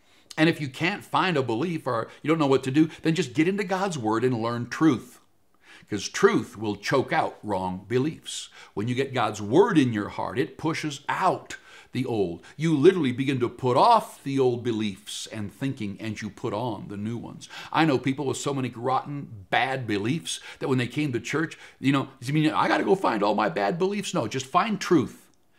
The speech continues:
And they begin to, for example, find out who they are in Christ. Beautiful, that God is in love with them. He cares about them. He's got a great plan for their life. And as they saw this identity in Christ,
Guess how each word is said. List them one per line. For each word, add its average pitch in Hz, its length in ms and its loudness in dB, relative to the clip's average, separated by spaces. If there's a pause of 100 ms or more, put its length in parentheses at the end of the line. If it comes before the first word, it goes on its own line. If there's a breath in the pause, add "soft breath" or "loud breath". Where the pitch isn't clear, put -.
(320 soft breath)
And 123 120 -2
they 156 80 6
begin 143 260 2
to, 131 80 0
for 131 160 -4
example, 123 340 -4
find 117 360 -8
out 113 300 -6 (200 loud breath)
who 135 160 -2
they 113 140 -2
are 107 180 -4
in 92 80 -10
Christ. - 540 -10 (360 loud breath)
Beautiful, 113 580 -4
that 101 180 -14
God 110 340 -4
is - 100 -12
in 101 300 -4
love 127 260 -2
with 104 200 -4
them. - 100 -10
He 95 200 -12
cares 156 360 0
about 107 240 -4
them. 110 100 -12
He's 110 80 -10
got 131 140 -2
a 131 60 0
great 127 260 0
plan 175 400 -2
for 143 100 -4
their 135 200 2
life. 143 560 0
And 160 100 2
as 175 140 4
they 147 160 2
saw 196 600 6 (160 loud breath)
this 170 400 2
identity 135 960 0
in 113 140 0
Christ, 202 580 -2